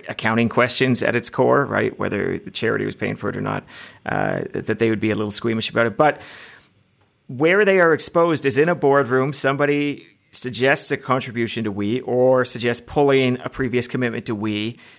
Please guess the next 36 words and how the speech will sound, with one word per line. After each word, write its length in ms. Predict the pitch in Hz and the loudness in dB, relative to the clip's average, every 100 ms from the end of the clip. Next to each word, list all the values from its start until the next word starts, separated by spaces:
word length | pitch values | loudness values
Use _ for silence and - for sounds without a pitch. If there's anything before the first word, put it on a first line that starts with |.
| _ | _
and 180 | 107 107 | -4 0
somebody 380 | - 135 131 127 | 0 0 0 0
says, 300 | 135 127 147 | 0 0 2
"Well, 180 | 160 | 2
hold 280 | 147 190 202 | 4 4 6
on, 420 | 165 131 123 120 - - _ | 6 4 2 0 -6 -16 _
that 260 | 151 170 175 | 2 2 2
Jesse 340 | 180 170 165 | 0 2 0
Brown 360 | 131 143 143 139 | 2 2 2 0
accuser, 540 | - 156 156 117 107 | 0 2 2 2 0
do 100 | 113 | -2
you 220 | 123 156 | 0 2
know 200 | 156 143 | 4 4
X 340 | 117 120 135 - | 2 0 0 0
about 320 | 104 101 101 | 0 0 -2
him?" 360 | 95 85 - - | -6 -10 -12 -12
Right? 300 | 107 107 120 117 | -4 0 0 0
And, 180 | 127 | 0
and 140 | 120 123 | 0 2
they're 120 | 131 | 4
able 180 | 135 135 | 4 2
to 60 | 131 | 0
kind 240 | 123 120 | 0 0
of 140 | 101 | -2
bleed 320 | 117 131 143 135 | 0 2 4 4
into 180 | 131 | 2
the 60 | 127 | 0
conversation 600 | - 127 120 120 123 - | 0 0 0 0 0 -2
and 80 | 117 | -4
create 260 | - 120 123 | 0 0 2
that 180 | 123 | 2
ambiguity 720 | 117 117 113 107 113 139 190 190 - - - | 2 0 -2 0 0 0 -2 -4 -18 -8 -2
at 220 | 131 131 | 0 2
that 220 | 131 127 | 0 2
boardroom 460 | 113 120 107 110 104 | 2 2 2 -2 0
setting. 480 | 110 117 185 202 | 0 0 -2 -6